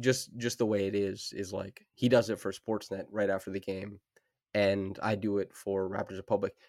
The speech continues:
But we do podcasts together every once in a while. So we did one this summer, and if you wanna hear myself and William Liu interacting, you know, we do it when we see each other, of course, at games and stuff.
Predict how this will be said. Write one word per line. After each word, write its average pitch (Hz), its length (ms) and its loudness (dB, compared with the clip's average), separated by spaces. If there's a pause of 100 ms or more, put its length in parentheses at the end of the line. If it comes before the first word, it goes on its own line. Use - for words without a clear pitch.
But 175 100 8
we 196 100 6
do 240 120 2
podcasts 165 520 -2
together 98 340 0
every 92 180 -2
once 92 240 -6
in 98 60 -4
a 92 60 -2
while. 95 320 -6
So 104 480 4 (340)
we 120 100 4
did 131 160 6
one 131 220 6
this 110 180 0
summer, 123 460 4 (460)
and 113 400 6
if 101 260 -4
you 110 100 -2
wanna 117 200 4
hear 117 420 4
myself 107 560 2
and 113 140 2
William 113 320 4
Liu 123 240 8
interacting, 107 840 0 (460)
you 107 80 0
know, 104 80 2
we 104 160 2
do 120 220 4
it 110 120 0 (200)
when 104 240 -4
we 95 100 -2
see 160 180 4
each 127 160 0
other, 95 160 0
of 90 140 -6
course, 95 240 0
at 87 100 -4
games 107 300 2
and 98 100 -8
stuff. - 420 -6